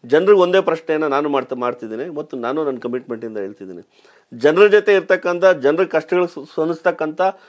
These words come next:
ಮುಂದಿನ ಯೋಜನೆಗಳನ್ನ, ಯೋಚನೆಗಳನ್ನ ಇಟ್ಕೊಂಡಿರ್ತಕ್ಕಂಥ ವ್ಯಕ್ತಿ ಈ ಕ್ಷೇತ್ರ ಶಾಸಕನಾಗ್ಬೇಕು. ತಂದೆ ಹೆಸರಿಂದನೋ ಬೇರೆ ಕಾರಣಕ್ಕೋ ಶಾಸಕನಾಗಿರ್ತಕ್ಕಂಥವ್ರು ಇಲ್ಲಿರ್ಬೇಕು, ಯೋಚನೆ ಮಾಡಿ ಅಂತ ನಾನು ಹೊರಟಿದ್ದೀನಿ.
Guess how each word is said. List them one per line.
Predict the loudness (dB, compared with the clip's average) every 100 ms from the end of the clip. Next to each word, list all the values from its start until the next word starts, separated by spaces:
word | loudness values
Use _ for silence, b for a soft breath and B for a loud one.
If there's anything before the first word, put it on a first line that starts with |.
| b
ಮುಂದಿನ | -2 0 4 4
ಯೋಜನೆಗಳನ್ನ, | 4 4 4 4 4 4 4 4
ಯೋಚನೆಗಳನ್ನ | 4 2 2 2 2 0 -2
ಇಟ್ಕೊಂಡಿರ್ತಕ್ಕಂಥ | -4 -4 -2 -2 -2 -4 -4 -2
ವ್ಯಕ್ತಿ | 0 0 -2 -6
ಈ |
ಕ್ಷೇತ್ರ | -4 -4 -4
ಶಾಸಕನಾಗ್ಬೇಕು. | 0 0 -2 -8 -8 -10 -6 -6 -6 _ _ _ _ _ _ _ _ -4
ತಂದೆ | 0 4 4
ಹೆಸರಿಂದನೋ | 4 0 -4 -4 -4 -8 -14 _ _ _ _ 2
ಬೇರೆ | 2 4
ಕಾರಣಕ್ಕೋ | 2 0 -2 -8 -10 -12 _ _ _ _ _ _ _ _
ಶಾಸಕನಾಗಿರ್ತಕ್ಕಂಥವ್ರು | -2 -2 -2 -8 -6 -6 -10 -10 -10 -8
ಇಲ್ಲಿರ್ಬೇಕು, | -8 -6 -6 -6
ಯೋಚನೆ | -6 -6 -10
ಮಾಡಿ | -10
ಅಂತ | -12 -14
ನಾನು | -18
ಹೊರಟಿದ್ದೀನಿ. | -18 -20 -20 _